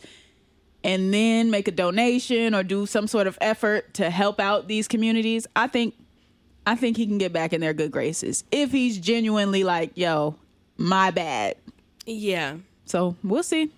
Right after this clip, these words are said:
Speaker 1: Now, lastly, let's talk about The Weeknd, 'cause he has just been doing it. This, this new era is looking good on him.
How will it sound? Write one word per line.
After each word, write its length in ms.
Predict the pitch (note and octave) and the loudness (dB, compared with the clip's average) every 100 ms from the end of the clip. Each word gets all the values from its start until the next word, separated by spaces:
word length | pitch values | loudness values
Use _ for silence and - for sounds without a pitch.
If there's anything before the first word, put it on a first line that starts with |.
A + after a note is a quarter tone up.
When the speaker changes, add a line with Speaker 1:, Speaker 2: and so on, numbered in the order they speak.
| _ - - | _ -14 -4
Speaker 1:
Now, 280 | F#3+ G3 G3 | 0 2 4
lastly, 680 | G#3 A3 C#4+ - B3+ A#3+ | 4 4 2 2 0 2
let's 200 | A#3 A3 | 2 0
talk 200 | - G#3 G3+ | 2 0 2
about 220 | F#3 F3+ | 0 0
The 100 | F3 | 0
Weeknd, 840 | F3 E4+ F4+ A3 F3 D3+ D#3+ F3+ | 0 0 0 -2 0 0 -2 -2
'cause 240 | G3 D#3+ - | -2 -2 -2
he 460 | C4+ G4 G4 F4 | 0 0 0 0
has 260 | A3 G3+ G3 | 0 0 0
just 220 | F#3 F#3+ | -2 -2
been 160 | F3+ E3+ | -2 0
doing 320 | A3 G4 A#3+ | 0 2 2
it. 180 | F3+ E3+ | 0 0
This, 160 | G#3+ - | -4 -4
this 220 | G#3+ B3 | -4 0
new 180 | C#4 C#4+ | -2 0
era 280 | C#4 D#4+ C#4 | 0 2 2
is 140 | B3+ | 0
looking 260 | A#3+ B3 A3 | -2 -2 0
good 200 | B3+ C4+ | 0 0
on 140 | F3+ | -2
him. 280 | F#3 D#3+ C#3+ | 0 0 -2